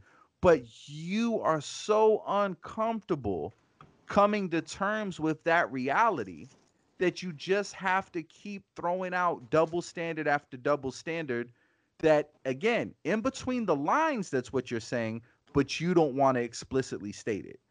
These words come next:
But when you put all the onus on the man and no onus on yourself, that's basically what you're saying,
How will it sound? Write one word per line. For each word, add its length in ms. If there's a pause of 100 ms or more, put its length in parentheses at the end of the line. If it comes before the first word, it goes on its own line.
(300)
But 140
when 200
you 120
put 320
all 280
the 160
onus 400
on 160
the 80
man 460 (120)
and 180
no 260
onus 420
on 160
yourself, 540 (380)
that's 200
basically 440
what 220
you're 80
saying, 480